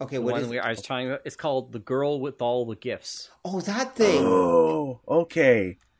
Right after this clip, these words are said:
Speaker 1: Is that what that's about? I've only seen the preview.
Speaker 2: It's,
Speaker 1: I've never
Speaker 2: it's
Speaker 1: seen the
Speaker 2: this,
Speaker 1: movie.
Speaker 2: it's, it's this strange fungus. It's changed everyone into a thoughtless, flesh-eating monster. I thought the th-, fungus had to do with some sort of,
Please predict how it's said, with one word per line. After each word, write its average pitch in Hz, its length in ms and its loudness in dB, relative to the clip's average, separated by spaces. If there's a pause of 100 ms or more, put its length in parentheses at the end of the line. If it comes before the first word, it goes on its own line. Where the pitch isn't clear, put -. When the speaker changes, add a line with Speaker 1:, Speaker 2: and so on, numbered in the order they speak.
(460)
Speaker 1:
Is 120 100 -12
that 247 220 4
what 440 100 2
that's - 220 6
about? 123 160 4
I've 135 100 6
only 214 140 2
seen 202 160 -4
the 147 60 -2
preview. 214 320 -2
Speaker 2:
It's, 147 180 0
Speaker 1:
I've 156 60 -4
never 160 40 -4
Speaker 2:
it's 165 120 0
Speaker 1:
seen 170 80 0
the - 120 -2
Speaker 2:
this, 175 160 -2
Speaker 1:
movie. 185 140 -8
Speaker 2:
it's, - 260 -6
it's 147 220 -4
this 156 160 -6
strange 156 720 -4
fungus. 135 560 -6
It's - 160 -12
changed 127 400 -6
everyone 120 400 -4
into 110 180 -6
a 101 60 -8
thoughtless, - 480 -4
flesh-eating 110 640 -8
monster. 104 340 -10
I 123 80 -2
thought 170 220 -2
the 220 100 -4
th-, 180 320 -4
fungus 151 320 -2
had 131 140 -4
to 123 80 -10
do 131 160 -4
with 120 120 -4
some 127 220 -8
sort - 200 -16
of, - 180 -18